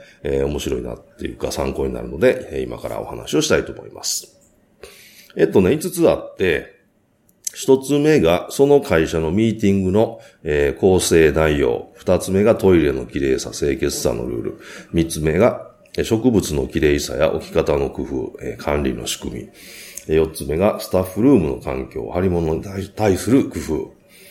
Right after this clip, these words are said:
えー、五つ目がお茶の出し方、それに対するお礼という、まあ、五つのポイントっていうことなんですけども、えー、まず一つ目。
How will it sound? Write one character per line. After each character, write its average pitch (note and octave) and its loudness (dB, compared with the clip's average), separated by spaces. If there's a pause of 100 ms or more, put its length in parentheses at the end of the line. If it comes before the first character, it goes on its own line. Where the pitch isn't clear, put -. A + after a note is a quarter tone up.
(180)
え F#2+ 4
ー、 - 6
五 G#2+ -4
つ G#2+ -4
目 G2+ 6
が - 2
お D2 -6
茶 F#2 2
の G2+ 4
出 D#2+ 0
し - -10
方、 C#2 -6
そ D#2+ -2
れ D2+ 0
に D2 -6
対 C2+ -6
す C#3+ -4
る A#2 4
お C#2 4
礼 C2+ -2
と - -16 (160)
い F2+ 0
う、 F#2 2
ま A2 4
あ、 G#2+ 6
五 F#2+ 0
つ C#2+ -6
の C2+ -6
ポ C#2 -4
イ C#2 -4
ン C2+ -8
ト - -8
っ - -20
て - -14
い - -10
う - -16
こ - -16
と D2+ -8
な A#1 -10
ん A1+ -14
で - -14
す - -10
け - -12
ど C#2+ -10
も、 G2 0 (320)
え - 0
ー、 - 2
ま A#3 6
ず C#3 4
一 - 0
つ - -12
目。 C2 -10